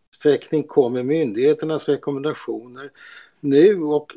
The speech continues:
under lång tid framöver att anpassas till vad vi vet i, utomlands och här?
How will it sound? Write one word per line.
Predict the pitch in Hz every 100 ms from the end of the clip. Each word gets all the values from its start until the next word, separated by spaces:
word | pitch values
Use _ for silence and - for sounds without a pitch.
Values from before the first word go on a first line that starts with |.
| _
under | 156 160
lång | 131 202 233
tid | 190 143
framöver | - 151 127 117 123
att | 127 170
anpassas | 165 139 123 117 - 143
till | - 123 117
vad | 117
vi | 139
vet | 110 143 226 180 - _ - _ _ _ _ _ _ _ _ 165
i, | 151 _ _ _ _ 202
utomlands | 202 151 131 175 254 214 -
och | -
här? | 175 113 - -